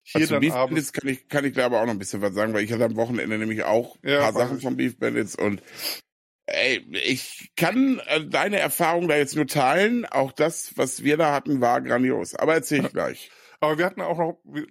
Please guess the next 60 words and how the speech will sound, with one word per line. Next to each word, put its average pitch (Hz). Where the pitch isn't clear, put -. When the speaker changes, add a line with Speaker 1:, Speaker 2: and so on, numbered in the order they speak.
Speaker 1:
ich -
hab, -
hab 139
noch 139
ein, 123
zwei 117
Sachen, 120
also 123
ein -
paar 240
Sachen 160
mitgenommen 202
und 151
zwei 156
Sachen 147
Speaker 2:
Mhm. 135
Speaker 1:
gab's 147
dann 185
abends 180
auch 180
noch. 185
Und 123
zwar, 147
oder 127
vielmehr 117
mittags. 117
Also 117
mein 117
Kollege 127
ist 120
ja 123
dann 117
noch 117
mit 120
hier 123
hingekommen, 170
hab 135
ich 120
gesagt, 120
"Komm, 135
dann 117
essen 143
wir -
noch 147
was." 147
Ich -
hab 135
Therese 127
von 135
unterwegs 123
schon 127
Intro-, 123
Instruktionen 147
gegeben, 131
was 127
sie 120
wann 131
wie 123
machen 151
soll. 185